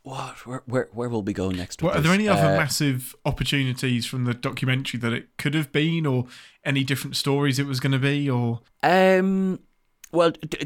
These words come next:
Speaker 1: d-, so, no, a lot of that came, was pre, as a, like, before it
Speaker 2: Mm-hmm.
Speaker 1: went into Fincher production,
Speaker 2: Yeah.
Speaker 1: I'll say,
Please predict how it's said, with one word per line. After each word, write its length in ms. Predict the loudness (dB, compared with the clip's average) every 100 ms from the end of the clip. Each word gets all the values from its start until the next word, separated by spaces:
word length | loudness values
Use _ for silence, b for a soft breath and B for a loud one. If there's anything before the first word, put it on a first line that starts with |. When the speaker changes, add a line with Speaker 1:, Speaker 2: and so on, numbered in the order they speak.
| -10
Speaker 1:
d-, 100 | -8
so, 500 | 2 6 6 4 0 -12 -6
no, 200 | 2 4
a 40 | 6
lot 160 | 6
of 60 | 6
that 160 | 2 2
came, 360 | 0 2 2
was 180 | 2 0
pre, 720 | -4 -14 -4 0 0 -4 -12 -2
as 220 | 0 2
a, 100 | -2 -2
like, 240 | -4 -4
before 280 | -4 0 2
it 40 |
Speaker 2:
Mm-hmm. 80 | 2
Speaker 1:
went 180 | 2 2
into 480 | -2 -2 -4 -4 -8 _ _
Fincher 560 | _ _ 2 2 2 -6
production, 400 | -6 -6 -4 -4
Speaker 2:
Yeah. 100 | -6
Speaker 1:
I'll 80 | -8
say, 240 | -8 -10